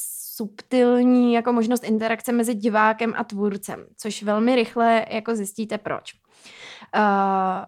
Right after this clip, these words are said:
divák se totiž v rámci, eh, tady toho hem-, happeningu buď jako naprosto podvolí,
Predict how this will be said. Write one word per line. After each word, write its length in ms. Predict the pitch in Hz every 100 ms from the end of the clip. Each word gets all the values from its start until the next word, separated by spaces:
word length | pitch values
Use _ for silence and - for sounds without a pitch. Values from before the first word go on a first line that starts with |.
| - -
divák 540 | 214 214 190 180 -
se 140 | -
totiž 320 | 226 233 277 285
v 140 | 220
rámci, 760 | 226 220 226 262 247 254 254 -
eh, 360 | 220 214 208 202
tady 180 | 220 220
toho 240 | 240 277
hem-, 260 | 254 220 214 214
happeningu 800 | 214 214 220 202 190 175 123 196
buď 280 | 208 233
jako 200 | 240 240
naprosto 480 | 277 254 240 226 277
podvolí, 680 | - 233 208 208 170 -